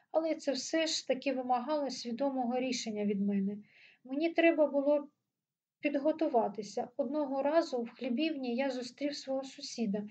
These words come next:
і ми розмовляли, поки стояли в черзі. Коли надійшла моя черга і мене, мені дали перепечений багет, у мене не спрацював рефлекс замінити його.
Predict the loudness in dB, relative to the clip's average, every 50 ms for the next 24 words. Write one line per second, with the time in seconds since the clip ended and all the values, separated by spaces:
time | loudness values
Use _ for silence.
0 | -12 -20 -20 -20 -20 -20 -14 _ -4 0 0 2 4 2 2 2 0 -4 -4 -2
1 | -2 0 0 0 0 0 -2 0 -2 -2 -2 -4 -6 -8 -6 -6 -4 -2 0 0
2 | 0 0 -2 -4 -4 -2 0 0 0 0 -4 -8 -10 -14 -16 -18 _ _ _ _
3 | _ _ 0 2 2 2 0 0 0 0 -2 -2 -2 0 0 0 0 0 -2 -2
4 | -2 -2 -4 0 2 4 6 6 4 4 2 0 0 -2 -4 -4 -2 -2 -2 -2
5 | -4 -6 -8 -8 -6 -4 -2 -2 0 0 2 4 4 4 4 2 0 -4 -8 -14
6 | -20 -20 _ _ 6 6 6 8 6 6 4 4 2 -4 -4 -4 0 0 0 2
7 | 4 6 6 4 4 0 -10 _ _ _ _ _ _ -6 -4 -2 0 0 0 0
8 | 0 -2 -4 -4 -2 0 0 2 2 2 2 4 6 6 6 6 4 0 -2 -4
9 | -6 -4 -2 -2 0 0 0 2 2 2 2 2 0 0 -2 -2 -2 -2 -2 -2
10 | -2 -2 -2 -4 -4 -6